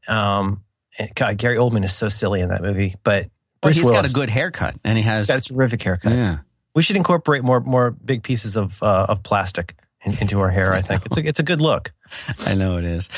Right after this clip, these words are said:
Speaker 2: You know what? Uh, you're talking about that, and of course that's set on a future Earth. Um,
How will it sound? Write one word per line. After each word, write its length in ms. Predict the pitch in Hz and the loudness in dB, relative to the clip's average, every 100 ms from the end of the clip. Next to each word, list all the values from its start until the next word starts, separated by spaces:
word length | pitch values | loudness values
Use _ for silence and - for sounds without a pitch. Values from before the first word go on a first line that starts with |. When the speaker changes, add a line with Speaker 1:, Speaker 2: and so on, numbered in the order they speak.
| - | -2
Speaker 2:
You 100 | 190 | 0
know 80 | 208 | 0
what? 220 | 220 208 | 0 -2
Uh, 180 | 156 156 | -2 -2
you're 180 | 135 143 | -2 -2
talking 360 | - 160 220 156 | 0 -2 0 0
about 200 | 110 107 | 0 2
that, 240 | 101 101 | 0 0
and 120 | 110 | -2
of 60 | 104 | -2
course 240 | 127 113 | -2 -2
that's 220 | 117 110 | -2 -2
set 240 | - 110 104 | -2 -2 0
on 100 | 104 | -2
a 40 | |
future 580 | - 113 107 - 92 87 - | -2 0 0 0 -2 -2 -2
Earth. 420 | 113 92 - - - - _ _ | -2 -2 -6 -14 -20 -20 _ _
Um, 500 | 107 107 104 101 101 | 0 0 0 -2 -4